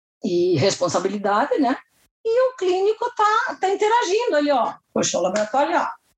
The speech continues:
Então, agora nós vamos tratar o seu, usar, ah, mas a estatina não tá resolvendo, então vamos adicionar outro. Então, é isso. É, eu acho que essa interação, nunca esteve tão boa a relação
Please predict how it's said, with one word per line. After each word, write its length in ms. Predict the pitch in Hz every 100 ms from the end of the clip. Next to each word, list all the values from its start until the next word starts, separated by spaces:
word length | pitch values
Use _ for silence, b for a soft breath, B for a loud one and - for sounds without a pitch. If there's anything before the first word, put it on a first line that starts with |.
| -
Então, 160 | 233
agora 400 | 220 214 226 320
nós 140 | 403 277
vamos 520 | 277 466 440 - - _ _ _ _ _ _ _ _ _ -
tratar 600 | 302 302 - 262 277 339
o 40 |
seu, 300 | 320 294 277 269 240 220 208
usar, 280 | 214 220 220
ah, 160 | 240
mas 200 | 214 202
a 60 | 202
estatina 520 | - 254 226 269 277
não 240 | 254 233
tá 120 | 254 220
resolvendo, 420 | 226 302 262 269
então 160 | 320
vamos 240 | 320 330 349 349
adicionar 420 | 330 - 294 302
outro. 400 | 285 330 392 392 - _ _ _ _ _ _ _
Então, 200 | - 415
é 260 | 523 494 453
isso. 300 | 285 226 220
É, 360 | 214 208 214
eu 100 | 226
acho 280 | 233 247 285
que 100 | 269
essa 160 | 269 277
interação, 600 | 269 269 254 - 269 269 - _ -
nunca 400 | 302 466 539 494
esteve 520 | 440 349 339 330 294
tão 300 | 349 480 480
boa 520 | 285 277 294 320 -
a 100 | 285
relação 800 | 254 269 262 247 - 262 269 320